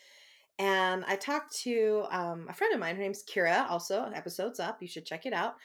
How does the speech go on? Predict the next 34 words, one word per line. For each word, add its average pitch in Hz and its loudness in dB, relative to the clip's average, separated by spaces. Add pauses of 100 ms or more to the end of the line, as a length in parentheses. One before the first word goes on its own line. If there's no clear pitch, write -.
(300)
Uh, 202 2
but 214 4 (420)
she 349 2 (160)
had 226 -2
this 220 -2
experience 202 -6
a 196 -6
lot 196 2
where 180 0
she - -2
would 202 -8
go 196 -2
into 202 -10
these 196 -10
meetings 175 -8 (480)
and 175 0
it 190 -4
was 185 -10
like 175 -10
she - -8
was 226 -4
allowed 339 2
to 269 -6
speak, 262 -4
kind 262 0
of, 170 0
but 220 -2
same 269 0
thing, 180 -4
we're 190 -4
gonna 208 -4
get 208 -4
talked 208 -6
over. 165 -4